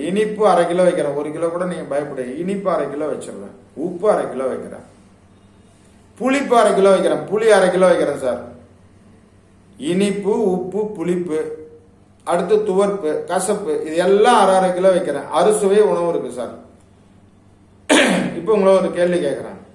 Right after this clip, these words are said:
<clears throat> காரமும் அரை கிலோ வைக்கிறேன். இப்ப நீங்க என்ன செய்வீங்க? <clears throat> அரை கிலோ இனிப்பையும் நீங்க சாப்பிடுவீங்க, உங்க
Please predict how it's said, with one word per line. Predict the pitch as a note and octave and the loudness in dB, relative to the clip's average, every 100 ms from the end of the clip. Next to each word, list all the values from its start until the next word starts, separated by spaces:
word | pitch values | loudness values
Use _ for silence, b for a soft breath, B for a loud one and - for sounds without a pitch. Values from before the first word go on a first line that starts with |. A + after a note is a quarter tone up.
| - | -8
<clears throat> | F#3 F#3 - - - - - - - | -4 -4 -6 -10 -18 -20 -20 -20 -4
காரமும் | D#3+ F#3+ G3 F#3+ G#3 - D3+ | 2 4 4 2 -2 -2 -4
அரை | - | -4
கிலோ | D#3 D#3+ | -4 -4
வைக்கிறேன். | C3 A#2+ A2 - - - - - - - - - _ - - - - - - _ _ - _ _ _ _ _ _ - _ _ _ _ _ _ | -6 -8 -12 -16 -20 -20 -20 -20 -20 -20 -20 -20 _ -20 -20 -20 -20 -20 -20 _ _ -20 _ _ _ _ _ _ -20 _ _ _ _ _ _
இப்ப | - F3+ | -6 -2
நீங்க | F3+ F3+ G3 | 0 2 2
என்ன | A3 G3 | 2 0
செய்வீங்க? | F3+ E3+ E3 D3+ D3+ - - - _ _ _ _ - | 0 0 0 -2 -2 -8 -20 -20 _ _ _ _ 2
<clears throat> | C#4 G3+ - - - C3 | 4 2 -2 -6 -6 0
அரை | F3 G#3+ | 4 4
கிலோ | G3+ G3 F3 | 4 2 2
இனிப்பையும் | F3+ F#3+ F#3+ G#3+ G3 | 0 -2 -2 -4 -4
நீங்க | E3+ - | -4 0
சாப்பிடுவீங்க, | D#3+ E3 E3 D#3+ F3 G3 | 0 0 -2 -6 -4 -4
உங்க | D3+ | -2